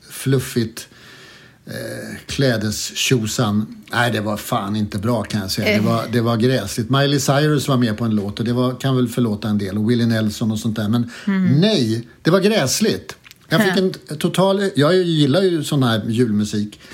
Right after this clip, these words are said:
Speaker 1: alla fall delar av den, men det här var outhärdligt. Efter en halvtimme var jag tvungen att stänga av. Jag hade fått en så här,
Speaker 2: <laughs>
Speaker 1: ungefär som om man har ätit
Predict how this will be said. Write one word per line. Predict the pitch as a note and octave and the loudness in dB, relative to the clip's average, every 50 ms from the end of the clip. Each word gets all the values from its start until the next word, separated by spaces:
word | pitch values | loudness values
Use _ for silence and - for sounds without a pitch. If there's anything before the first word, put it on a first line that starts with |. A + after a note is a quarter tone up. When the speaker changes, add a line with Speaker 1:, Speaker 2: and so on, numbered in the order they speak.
| - - | -12 -8
Speaker 1:
alla | B2+ B2+ | -8 -4
fall | C3 C3+ B2+ | -2 0 0
delar | B2 C3+ B2 B2 C#3+ | 2 2 2 2 0
av | C3 G#2+ | 0 0
den, | G#2+ A2 | 2 2
men | A#2 A#2+ | 2 2
det | A#2 A2+ | 2 2
här | C3 D3 | 2 2
var | D3 C#3 C3+ C#3 - | 2 2 0 0 -2
outhärdligt. | D3+ B2+ G#2 G#2 G2+ F2 - A#2+ B2 D#3+ G3+ E3 C#3 F2+ G2 | -2 -2 0 -2 -2 -2 -2 -2 -2 -2 -2 -4 -6 -4 -2
Efter | C3+ C3 C3 - | -2 -2 -2 -2
en | B2 B2+ | -2 0
halvtimme | C#3 C3+ A2 C#3 D3 F3 E3+ | 0 0 -2 -2 -4 -4 -4
var | E3 | -4
jag | D#3 C3 | -4 -4
tvungen | C#3 B2 A2 | -4 -4 -4
att | G#2 | -4
stänga | - A#2+ A2 A2+ | -4 -2 -2 -2
av. | F3 C#3+ D#2+ F2+ F#2 A2 | -2 -4 -4 -6 -4 -2
Jag | B2 C3+ D3+ - - - - - | -2 -2 -2 -4 -10 -16 -18 -6
hade | - C#3+ D3+ D3 | -2 0 0 0
fått | D3 D#3 D3+ | 0 -2 -2
en | D3+ C#3 C3+ B2+ | -2 -2 -2 -2
så | - C#3 | 0 0
här, | C3 A#2 A2+ B2 - - - - - | 0 0 0 -2 -4 -8 -10 -8 -4
Speaker 2:
<laughs> | - D#4 - - - | -4 -4 -4 -4 -2
Speaker 1:
ungefär | - C#3 C3+ D3 B2+ | -2 0 0 0 2
som | - C3 B2 | 2 2 2
om | B2 | 4
man | B2 B2 | 2 2
har | C3+ C3 | 2 2
ätit | B2+ A#2+ A#2+ B2+ A#2 - - | 0 0 0 0 -2 -2 -6